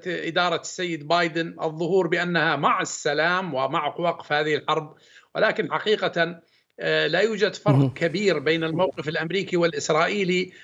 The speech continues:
Speaker 1: وهو أنه يجب القضاء على حماس،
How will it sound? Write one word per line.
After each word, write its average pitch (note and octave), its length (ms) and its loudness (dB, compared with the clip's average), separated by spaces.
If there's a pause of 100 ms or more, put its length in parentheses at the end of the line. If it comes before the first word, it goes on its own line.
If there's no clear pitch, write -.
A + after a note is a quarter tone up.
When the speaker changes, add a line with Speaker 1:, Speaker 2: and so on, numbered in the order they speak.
(180)
Speaker 1:
وهو F3 560 6 (120)
أنه E3 200 2
يجب F#3 300 2
القضاء D#3 420 0
على C3+ 320 0
حماس، F3+ 640 -4